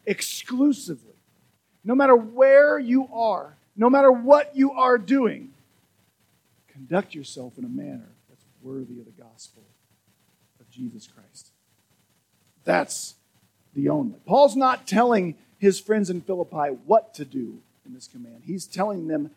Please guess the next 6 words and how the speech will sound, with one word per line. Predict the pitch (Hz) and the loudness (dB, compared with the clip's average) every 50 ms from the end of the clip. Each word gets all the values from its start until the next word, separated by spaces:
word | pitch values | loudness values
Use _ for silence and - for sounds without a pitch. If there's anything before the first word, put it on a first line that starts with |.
| _ _ | _ _
how | _ - - 180 208 214 214 214 208 196 | _ -8 0 4 6 6 6 6 4 2
to | - - 160 | 0 -4 -10
do | 143 135 196 220 185 147 139 139 135 - _ | -4 0 2 2 4 4 2 0 -4 -8 _
whatever | - 131 151 165 214 226 - - 143 143 151 - _ _ _ - | -4 0 4 6 6 6 6 4 -2 -6 -6 -10 _ _ _ 0
they | 147 165 | 0 4
do. | 160 208 208 151 - | 6 8 6 6 4